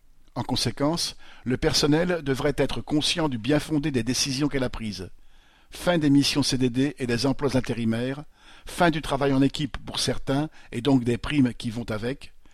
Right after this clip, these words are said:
prise de congés obligatoire et chômage technique pour au moins six mois et peut-être plus. Pour la direction, les profits accumulés depuis des années, au niveau du groupe comme du site, ne font pas partie de l'équation pour maintenir l'emploi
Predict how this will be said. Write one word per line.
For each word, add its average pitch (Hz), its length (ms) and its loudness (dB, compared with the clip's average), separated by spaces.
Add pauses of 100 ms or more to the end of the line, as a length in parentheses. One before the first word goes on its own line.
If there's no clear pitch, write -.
(280)
prise 165 220 -2
de 151 100 0
congés 139 400 2
obligatoire 139 640 2
et 120 40 -2
chômage 131 380 0
technique 131 440 -2 (260)
pour 135 160 -2
au 143 80 4
moins 135 180 4
six - 180 2
mois 127 320 2 (220)
et 147 80 -2
peut-être 131 380 -2
plus. - 440 -8 (1200)
Pour 139 120 0
la 131 80 8
direction, 131 580 0 (280)
les - 120 2
profits 160 420 0
accumulés 156 400 2
depuis 123 220 -2
des 123 220 4
années, 139 340 4 (220)
au 139 100 0
niveau 131 240 4
du 123 140 -2
groupe 123 280 -4 (120)
comme 113 180 -4
du 117 100 -4
site, - 360 -4 (260)
ne 139 120 4
font 156 180 -2
pas 156 160 0
partie 156 280 -2
de 135 100 -2
l'équation 139 600 0
pour 123 140 0
maintenir 127 400 4
l'emploi 131 420 0